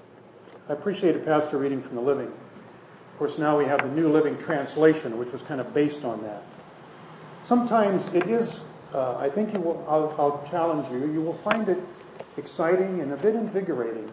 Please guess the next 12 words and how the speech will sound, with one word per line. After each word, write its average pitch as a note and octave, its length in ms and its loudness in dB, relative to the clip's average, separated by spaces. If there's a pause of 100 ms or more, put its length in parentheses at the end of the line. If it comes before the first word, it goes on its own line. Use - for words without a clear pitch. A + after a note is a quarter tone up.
(100)
to D3 360 -2 (520)
read G3+ 520 -2 (460)
out F#3 140 2
of F3+ 100 2
a F3+ 60 6
different E3+ 400 2
translation B2+ 680 -2
than D#3 120 -4
you E3 80 -2
normally C#3+ 340 0
read G3+ 240 -2
from. - 220 -8